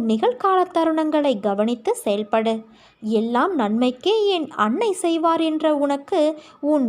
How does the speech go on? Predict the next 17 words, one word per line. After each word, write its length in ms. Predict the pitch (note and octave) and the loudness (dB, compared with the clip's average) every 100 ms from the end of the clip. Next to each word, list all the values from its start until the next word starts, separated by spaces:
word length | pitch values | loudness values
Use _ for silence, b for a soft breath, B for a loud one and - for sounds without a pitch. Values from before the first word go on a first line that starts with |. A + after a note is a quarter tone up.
| G3+ | 0
உடம்பையும் 640 | G3 A#3+ A#3+ A3+ A3 F#3+ - | 0 0 0 0 -2 -4 -8
உன் 260 | - C#4+ B3 G#3+ | -2 0 0 0
உள்ளத்தையும் 640 | G3+ A3 B3 C#4 C4+ F#4 | 0 0 0 0 0 0
ரணப்படுத்தும் 720 | G4+ B3 F#4+ A#4+ F#4+ F#4 F#4 E4 | 0 0 0 0 -2 -2 -4 -2
விஷயங்களை 600 | D#4+ E4 D#4+ D#4 D4+ B3+ | -2 0 0 0 0 0
விரட்டியடித்து 840 | G3 G#3 F#4 F4 D#4 D4 D4 G#4+ A#4+ | -2 -2 0 0 0 0 0 -4 -2
நான் 260 | D4+ A3+ | 0 0
அழிப்பேன். 520 | A3 A3+ A3 A3+ A3+ A#3 b b b _ | 0 -2 -4 -4 -4 -6 b b b _
இது 280 | A#3+ A3+ B3 G#3 G#3+ - | -6 -2 0 -2 -6 -2
என் 220 | C4+ B3 | 0 0
சத்திய 540 | A3 G3 F3+ - G#4+ G#3+ | -2 -4 -4 -2 0 2
வாக்கு. 400 | A3+ A3 - A3+ b b b b - | 2 0 -2 -6 b b b b -6
என் 320 | C4+ D4+ A#3 | 0 0 0
வார்த்தையை 560 | G3+ A3 D4 F#4+ E4 D#4 A3+ | 0 0 0 0 2 0 0
உயிர் 300 | G#3 G#3+ A#3+ | 0 0 2
மூச்சாய் 480 | B3 C4 C4 C#4+ F#4 | 2 0 0 2 2
எடுத்து, 380 | D4+ D4+ - | 2 0 -2